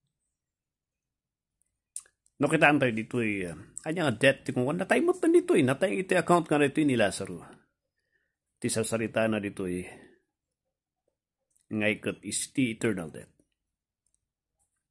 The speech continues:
O, natay isu na physically, but spiritually, han nga natay isu na. Eternally,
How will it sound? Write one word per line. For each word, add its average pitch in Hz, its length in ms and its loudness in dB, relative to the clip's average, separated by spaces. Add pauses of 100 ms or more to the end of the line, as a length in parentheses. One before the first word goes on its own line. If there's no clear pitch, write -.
(340)
O, 202 160 4
natay 135 380 2
isu 117 160 -2
na 110 240 -6
physically, 110 560 -4 (320)
but 101 400 -8
spiritually, 110 720 -2 (960)
han 151 160 -2
nga 110 80 0
natay 110 320 0
isu 180 240 -4
na. - 100 -6 (1400)
Eternally, 156 720 4